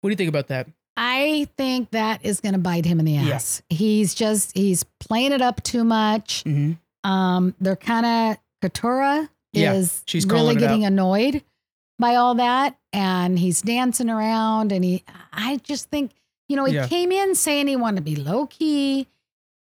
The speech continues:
Speaker 2: And I just feel like he's, he's playing around too much.
Speaker 1: Too much. To me, it seems too fake. I'm surprised more people aren't catching it.
Speaker 2: Yeah.
Speaker 1: 'Cause it really feels like, you know,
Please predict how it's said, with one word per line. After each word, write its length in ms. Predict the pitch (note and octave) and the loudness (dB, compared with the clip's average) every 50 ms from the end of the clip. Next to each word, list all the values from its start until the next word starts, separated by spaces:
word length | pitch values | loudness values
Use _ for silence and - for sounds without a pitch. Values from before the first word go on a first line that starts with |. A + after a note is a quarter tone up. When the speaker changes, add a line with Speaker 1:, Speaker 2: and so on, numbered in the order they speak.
| _ _ - | _ _ -6
Speaker 2:
And 680 | A3 G#3+ G#3+ G#3+ G#3+ A3 G#3+ G#3 G#3 G#3 G#3 G#3 G#3+ - _ _ _ _ - | -4 -2 0 0 0 2 2 2 2 2 2 0 -2 -4 _ _ _ _ -6
I 80 | G3 G#3 | -4 -4
just 240 | G3 A#3+ - - - | -2 -2 -4 -4 -2
feel 100 | B3+ A#3+ | -2 0
like 260 | A#3+ A#3+ A3+ A3 G3+ - | 0 0 0 -2 -4 -4
he's, 560 | - A3+ G#3+ G#3 G#3 G3 F3+ - - - _ _ _ _ _ _ _ _ - | -2 0 2 2 2 2 2 0 -2 -4 _ _ _ _ _ _ _ _ -6
he's 400 | G#3 F#3 A3 G#3+ G3+ F#3 - - | -4 -2 0 0 0 -2 -2 -6
playing 320 | - _ - A3+ A3 A3 G3 | -8 _ -4 -4 -2 0 0
around 280 | F#3+ F#3+ G3 G3 F3+ | 0 0 0 0 -2
too 120 | - - F3 | -2 0 0
much. 460 | E3+ E3 D#3+ - - - - - - | 0 0 -2 -4 -6 -8 -8 -6 -4
Speaker 1:
Too 160 | - C#4 C#4+ | -2 0 2
much. 260 | B3+ F#3+ D#3 C#3 - A3 | 2 2 0 -2 -2 -6
To 220 | A#3+ D#3+ - G3+ | -8 -4 -2 0
me, 120 | C4 C4+ | 0 2
it 60 | B3 - | 2 2
seems 200 | A3+ G3+ F3 - | 2 0 0 0
too 160 | - F#3 D#3+ | 0 -2 -2
fake. 280 | - - F3+ D#3 - | 0 0 0 0 0
I'm 120 | D#3 D3 C#3+ | 0 0 0
surprised 340 | C3+ - - F#3+ F#3+ E3 D3+ | -2 -2 0 0 0 2 2
more 120 | E3+ E3+ | 2 2
people 200 | E3 F3+ D3+ D#3 | 2 0 0 0
aren't 140 | D3 C#3+ B2+ | -2 -4 -2
catching 300 | - E3+ D#3 - D3 C3 | -2 -2 -2 -2 -2 -4
it. 120 | B2+ B2 - | -4 -4 -4
Speaker 2:
Yeah. 280 | G3 G#3 G#3+ G3 E3 C#3 C#3 _ _ _ _ _ _ _ _ - | -2 -2 0 0 -2 -4 -8 _ _ _ _ _ _ _ _ -4
Speaker 1:
'Cause 80 | - E3 | -2 0
it 60 | E3+ | 2
really 260 | E3+ F#3+ G3+ G3+ F3+ - _ _ - | 2 2 2 0 0 -2 _ _ -2
feels 320 | G3 F#3+ F#3+ F#3 E3+ D#3 | 0 2 2 2 2 2
like, 360 | D#3+ D3+ D3 D3 D3 C#3+ _ _ _ _ _ _ _ _ _ _ _ _ _ _ _ _ - | 0 0 0 0 -2 -4 _ _ _ _ _ _ _ _ _ _ _ _ _ _ _ _ -4
you 120 | F#3+ E3 | -2 0
know, 180 | D#3 D3 D3 | 0 2 2